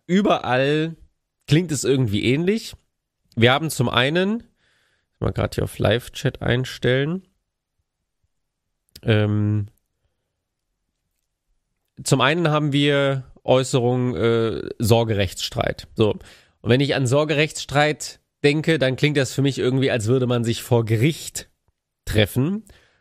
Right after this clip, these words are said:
äh, und das Ganze dann irgendwie ausdiskutieren. Ich weiß nicht, ob ihr euch dran erinnern könnt, zu meiner Kindheit gab's diese Nachmittagsfernsehsendung, Familiengericht, Richter Alexander Holt,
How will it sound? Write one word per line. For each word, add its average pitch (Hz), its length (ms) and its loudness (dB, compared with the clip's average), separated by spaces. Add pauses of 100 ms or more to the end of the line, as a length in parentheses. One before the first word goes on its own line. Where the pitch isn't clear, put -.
(220)
äh, 113 160 2
und 107 180 0
das 110 160 0
Ganze 117 300 0
dann 117 100 0
irgendwie 113 280 0
ausdiskutieren. 123 720 0
Ich 120 80 -4
weiß 151 180 2
nicht, 156 80 0
ob 135 60 -4
ihr 143 80 0
euch 127 140 -2
dran 127 120 0
erinnern 139 320 0
könnt, 170 240 -2
zu - 80 0
meiner 117 220 4
Kindheit 185 520 -2
gab's - 280 0
diese 104 220 0
Nachmittagsfernsehsendung, 139 1600 0 (920)
Familiengericht, 117 800 0
Richter 117 300 0
Alexander 110 560 0
Holt, 110 400 0